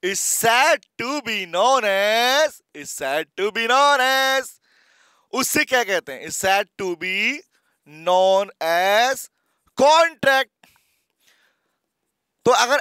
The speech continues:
ऐसे, अब मुझे बताओ, आप लोगों ने सीओसी एजुकेशन के साथ में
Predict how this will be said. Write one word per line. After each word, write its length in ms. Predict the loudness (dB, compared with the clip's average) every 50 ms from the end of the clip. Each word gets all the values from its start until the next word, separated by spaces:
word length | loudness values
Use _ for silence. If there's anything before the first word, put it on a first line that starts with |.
| 0 0
ऐसे, 240 | 0 0 0 0 -2
अब 180 | -2 -2 -2
मुझे 140 | -4 -4 -2
बताओ, 380 | -2 0 0 2 0 0 0 -4 _ _ _ _ _ _ _ _ _ _ 0
आप 320 | 2 4 4 2 2 0
लोगों 300 | 2 0 2 2 2 0
ने 300 | -2 -2 -6 -6 -6 -6
सीओसी 500 | -8 -8 -6 -4 -2 -2 -2 -2 -2 -2
एजुकेशन 520 | -2 -2 -2 -4 -6 -4 -2 -2 -2 -4 -4
के 120 | -6 -6
साथ 340 | -4 -2 -2 -4 -4 _ -14
में 180 | -18 -18 -18